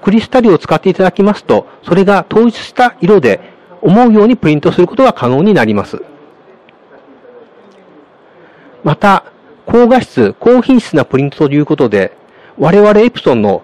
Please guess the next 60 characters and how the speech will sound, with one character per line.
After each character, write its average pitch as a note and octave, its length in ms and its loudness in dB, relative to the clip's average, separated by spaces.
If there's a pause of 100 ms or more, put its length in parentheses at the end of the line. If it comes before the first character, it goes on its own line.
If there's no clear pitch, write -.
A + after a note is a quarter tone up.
最 F#3+ 260 -2
新 A3+ 220 0
テ A3+ 100 0
ク A#3 120 -4
ノ B3 140 2
ロ A3+ 100 2
ジ C#3 120 -2
ー A2+ 60 2
を G2+ 40 -2
使 - 140 -8
っ C3 80 -2
た C#3 120 -4
プ - 140 -4
リ D#3 60 2
ン D#3+ 80 -2
タ E3+ 140 -2
ー - 20 0
に F3 120 0
よ E3+ 60 2
っ - 40 0
て、 D3 400 -2 (320)
ス - 100 -20
タ G3 120 0
ジ G#3+ 80 2
オ A3+ 80 4
写 B3 160 0
真 F#3+ 160 0
に C3 120 0
適 - 240 -4
し - 100 -20
た G2 240 -2 (180)
色 D#3+ 240 0
作 A3+ 200 -2
り F#3 80 4
に B2 100 0
よ G#2+ 100 2
る G2 180 -4 (260)
高 A3+ 180 2
ク A#3+ 200 0
オ A#3+ 40 4
リ G#3+ 80 0
テ E3+ 140 -4
ィ E3+ 40 2
な A#3 120 2
プ - 120 -6
リ D#3 80 2
ン D3+ 80 -2
ト A#3+ 180 2
を - 20 0
実 C#3+ 240 -2
現 C#3+ 160 0
す - 80 -8
る A#3 100 0
機 - 140 -14
械 B2+ 160 -2
に G3 80 2
な C3 100 0
り G2 80 -2
ま F2+ 120 -4
す。 - 160 -20